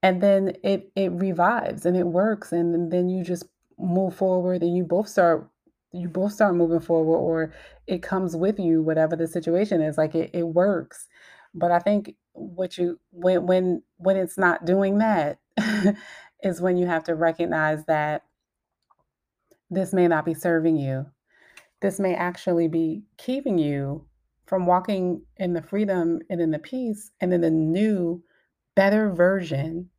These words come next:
<clears throat> the better days that you've been called to.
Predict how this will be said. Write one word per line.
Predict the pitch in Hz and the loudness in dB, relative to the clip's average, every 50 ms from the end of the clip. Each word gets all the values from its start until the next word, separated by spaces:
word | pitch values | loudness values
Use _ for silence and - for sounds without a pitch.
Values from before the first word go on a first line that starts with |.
| _ _ _ _ _ _ _ _ _ _ _ _ _ - | _ _ _ _ _ _ _ _ _ _ _ _ _ -6
<clears throat> | |
the | 208 214 - 202 170 147 - - _ _ _ _ _ _ _ _ _ _ _ _ _ - 196 175 | -4 -2 0 -2 -2 -2 -4 -12 _ _ _ _ _ _ _ _ _ _ _ _ _ 4 4 4
better | 156 190 185 180 180 170 170 | 6 4 4 6 4 4 2
days | 156 135 165 160 185 196 175 143 139 139 147 170 180 180 - - - _ _ _ _ _ _ _ _ _ _ _ _ _ _ | 2 2 2 2 2 0 -2 -4 -4 -4 -4 -6 -6 -8 -14 -20 -20 _ _ _ _ _ _ _ _ _ _ _ _ _ _
that | - 170 170 - | -4 -4 -2 -2
you've | 180 160 | -4 -4
been | 156 151 143 | -2 -4 -2
called | 143 - 170 175 175 170 | -2 -2 -2 -2 -2 -4
to. | - - - - 180 | -8 -12 -12 -12 -14